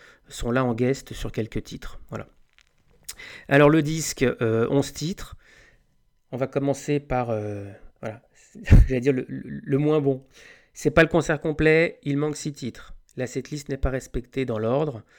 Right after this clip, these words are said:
Euh, bon, c'est comme ça. Maintenant, euh, euh, que, que, qu'est-ce que ça donne ?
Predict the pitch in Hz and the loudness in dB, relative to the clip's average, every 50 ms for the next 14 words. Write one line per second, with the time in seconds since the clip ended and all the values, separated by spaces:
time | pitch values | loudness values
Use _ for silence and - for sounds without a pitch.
0 | - - - _ _ _ - 113 110 107 107 104 104 104 104 104 104 104 104 104 | -20 -20 -20 _ _ _ -12 -10 -8 -8 -8 -8 -8 -8 -10 -10 -10 -10 -10 -12
1 | 104 104 107 104 107 110 113 117 113 117 - - - - - - - - - - | -12 -12 -14 -14 -14 -14 -14 -14 -14 -14 -16 -16 -18 -18 -18 -18 -20 -20 -20 -18
2 | 110 113 117 139 147 - - - - - - 117 110 - - 123 151 160 - _ | -12 -10 -8 -8 -10 -12 -18 -18 -16 -12 -10 -10 -10 -8 -8 -10 -10 -10 -16 _
3 | _ - 127 110 - - 117 123 127 127 113 107 110 113 _ _ _ _ _ _ | _ -18 -18 -16 -12 -12 -10 -10 -10 -10 -12 -16 -20 -20 _ _ _ _ _ _
4 | _ _ _ _ _ - 123 113 117 113 120 120 - - 113 113 - - - _ | _ _ _ _ _ -20 -18 -18 -18 -18 -18 -20 -20 -18 -18 -18 -18 -20 -20 _
5 | - - 113 104 - - 120 - - 131 - - - 120 - 123 113 110 117 135 | -16 -14 -14 -14 -10 -10 -10 -8 -6 -8 -6 -6 -8 -8 -6 -6 -4 -2 -2 -2
6 | 156 160 | -4 -6